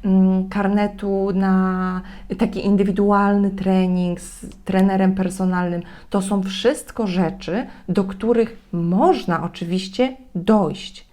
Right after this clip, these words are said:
żeby ten nasz proces, żeby on się rozwijał, żebyśmy nie wypstrykali się z każdego możliwego elementu na początku.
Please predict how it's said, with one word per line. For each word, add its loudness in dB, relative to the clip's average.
żeby 2
ten 2
nasz 2
proces, 0
żeby 0
on 0
się -4
rozwijał, 0
żebyśmy -2
nie -2
wypstrykali -4
się -8
z -10
każdego -2
możliwego -2
elementu -2
na -2
początku. -8